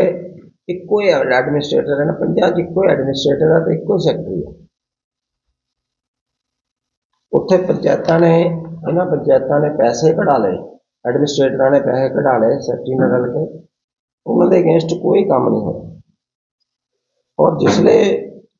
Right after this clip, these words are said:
ਇਹਦਾ ਪਤਾ ਲੱਗਿਆ, ਜਿਹੜਾ, ਜਿਹੜਾ ਵੀਡੀਓ ਛੁੱਟੀ ਤੇ ਭੇਜਿਆ ਸੀ ਉਹਨੂੰ, ਉਹਨੇ ਇੱਕ ਆਪ ਲਿਖ ਕੇ ਕੰਪਲੇਂਟ ਦਿੱਤੀ ਪਹਿਲਾਂ। ਉਹ ਲਿਖਤੀ ਕੰਪਲੇਂਟ ਉਹਨੇ ਦਿੱਤੀ ਕਿ ਮੈਨੂੰ ਪਤਾ ਲੱਗਿਆ ਕਿ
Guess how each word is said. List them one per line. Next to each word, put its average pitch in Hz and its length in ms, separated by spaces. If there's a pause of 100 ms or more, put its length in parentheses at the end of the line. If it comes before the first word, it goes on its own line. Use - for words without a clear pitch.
(680)
ਇਹਦਾ 165 140
ਪਤਾ 156 340
ਲੱਗਿਆ, 139 340 (320)
ਜਿਹੜਾ, 135 200 (380)
ਜਿਹੜਾ 131 180
ਵੀਡੀਓ 123 380
ਛੁੱਟੀ 120 360
ਤੇ 147 80
ਭੇਜਿਆ - 400
ਸੀ 117 160
ਉਹਨੂੰ, 113 380 (720)
ਉਹਨੇ 196 160
ਇੱਕ - 160
ਆਪ 143 300
ਲਿਖ - 300
ਕੇ 156 200 (420)
ਕੰਪਲੇਂਟ 131 480
ਦਿੱਤੀ 92 320
ਪਹਿਲਾਂ। 98 220 (1700)
ਉਹ - 180
ਲਿਖਤੀ 170 340
ਕੰਪਲੇਂਟ 151 380
ਉਹਨੇ 147 280
ਦਿੱਤੀ 151 240
ਕਿ 160 160 (840)
ਮੈਨੂੰ 123 200
ਪਤਾ 123 260
ਲੱਗਿਆ 120 340
ਕਿ 143 160